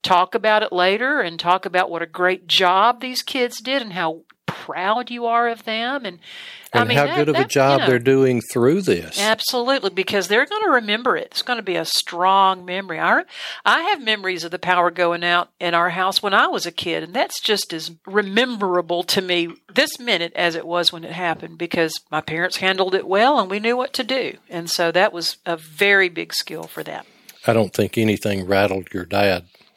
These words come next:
Speaker 1: Probably not, but in, if it did, he certainly never
Speaker 2: He didn't
Speaker 1: showed it.
Speaker 2: show it anyway.
Speaker 1: He was, he was my superhero.
Speaker 2: Okay, you mentioned fire starting skills. How would we be doing that with young kids?
Speaker 1: Well, you know,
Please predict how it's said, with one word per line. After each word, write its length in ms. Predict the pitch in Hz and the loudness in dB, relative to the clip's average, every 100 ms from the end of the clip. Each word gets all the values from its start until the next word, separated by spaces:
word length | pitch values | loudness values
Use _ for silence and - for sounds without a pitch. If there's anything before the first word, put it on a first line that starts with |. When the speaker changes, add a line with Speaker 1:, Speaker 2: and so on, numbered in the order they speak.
| - - - - | -20 -20 -20 -8
Speaker 1:
Probably 600 | 339 349 359 330 262 233 | -2 2 2 2 0 -2
not, 500 | 180 180 175 180 175 | 0 2 4 2 0
but 140 | 175 | -4
in, 140 | 180 185 | -6 -4
if 220 | 202 202 | 0 2
it 140 | - 202 | 0 -2
did, 300 | 220 226 208 - | 2 4 2 -4
he 240 | - 220 | -6 -4
certainly 320 | 208 202 170 170 | 0 -2 -2 -10
never 220 | 151 127 | -4 0
Speaker 2:
He 60 | |
didn't 260 | 104 107 - | 2 2 2
Speaker 1:
showed 40 | 143 | 2
it. 40 | 123 110 | 2 2
Speaker 2:
show 40 | |
it 100 | 95 | 0
anyway. 380 | 104 98 87 90 | -2 -2 -4 0
Speaker 1:
He 80 | 190 | 2
was, 200 | 190 185 - | 0 -4 -8
he 180 | 190 190 | -10 -10
was 180 | 180 | -10
my 80 | 175 | -8
superhero. 800 | 160 165 151 143 131 117 80 - - - | -6 -6 -8 -12 -14 -12 -12 -14 -18 -2
Speaker 2:
Okay, 360 | 180 170 175 127 | 0 4 2 2
you 220 | 113 117 | -2 -2
mentioned 480 | 120 120 - 107 104 - | 0 0 0 -2 0 2
fire 300 | 147 139 104 | 2 2 0
starting 560 | - 123 113 107 98 | 0 2 2 2 -2
skills. 640 | - - 110 101 95 87 - | -4 -2 0 0 0 -4 -2
How 180 | 160 180 | 2 2
would 140 | 185 | 2
we 140 | 165 147 | 0 0
be 160 | 135 | 0
doing 300 | 127 131 127 | 2 4 4
that 260 | 120 120 110 | 4 2 2
with 140 | 110 | -2
young 240 | 104 104 95 | 0 0 -2
kids? 380 | - 95 87 - - - - - - | -4 -6 -6 -12 -12 -14 -14 -8 0
Speaker 1:
Well, 220 | 311 339 | 2 2
you 100 | 311 | 0
know, 240 | 254 226 | 2 2